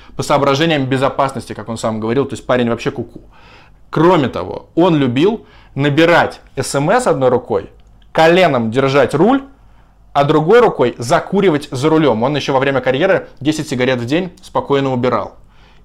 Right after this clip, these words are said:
И последний, финальный факт. Во время аварии он удирал от ментов на скорости двести сорок километров в час.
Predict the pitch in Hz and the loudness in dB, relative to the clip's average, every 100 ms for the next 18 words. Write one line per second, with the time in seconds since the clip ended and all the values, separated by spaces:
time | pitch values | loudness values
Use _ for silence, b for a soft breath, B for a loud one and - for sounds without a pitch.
0 | - 180 180 - - - 143 139 165 170 | -4 -2 -2 -6 -20 -8 -4 -2 0 0
1 | 156 139 120 - - 139 131 123 123 127 | 0 -2 -8 -10 -4 0 2 0 -2 -2
2 | 101 - - _ b b b b 131 147 | -4 -4 -20 _ b b b b 2 2
3 | 165 147 120 113 156 214 151 107 - - | 4 2 2 2 4 4 2 -2 -14 -6
4 | 160 180 - 170 139 156 156 160 139 127 | -2 -2 -2 -4 0 2 4 2 2 -2
5 | 131 127 202 220 - b 143 139 - 170 | -4 0 0 0 -8 b -8 -6 -2 -2
6 | 170 139 117 131 170 170 131 165 165 131 | -2 -8 -6 0 0 -2 -4 -2 -2 -2
7 | 123 123 123 - - 87 | 0 0 -2 -4 -8 -8